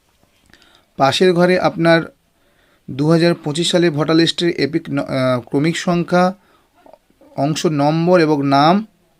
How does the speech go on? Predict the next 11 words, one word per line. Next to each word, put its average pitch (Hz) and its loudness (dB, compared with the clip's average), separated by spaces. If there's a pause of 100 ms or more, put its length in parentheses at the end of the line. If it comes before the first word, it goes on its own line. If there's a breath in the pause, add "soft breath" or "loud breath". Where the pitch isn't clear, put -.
(220)
আপনি 156 -2
যেখানে 156 0
ভোট 143 0
দেন, 170 0 (520 soft breath)
আপনার 165 -2
বিধানসভার 160 2
নাম 165 2
এবং 160 -2
আপনার 156 -2
রাজ্যের 131 0
নাম। 123 -8